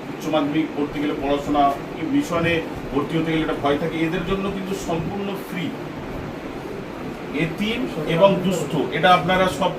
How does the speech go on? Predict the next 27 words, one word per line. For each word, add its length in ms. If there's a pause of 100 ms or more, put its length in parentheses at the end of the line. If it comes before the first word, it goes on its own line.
(120)
প্রচার 340
করবেন 360
যে 180
নাবাবিয়া 440
মিশনে 420
গিয়েছিলাম, 360 (160)
এটা 140
আপনাদের 400
মধ্য 300
দিয়ে 220 (340)
একটা 240
করে 160
আসুক 260
না, 140
এইটটি 300
পার্সেন্টের 420
ঊর্ধ্বে 340
পেয়েছে 200
একটা 220
ছেলে 260
আসুক, 300 (440)
একটা 220
ছাত্রছাত্রী 680
আসুক, 280
আপনারা 320
নিয়ে 160
আসুন। 260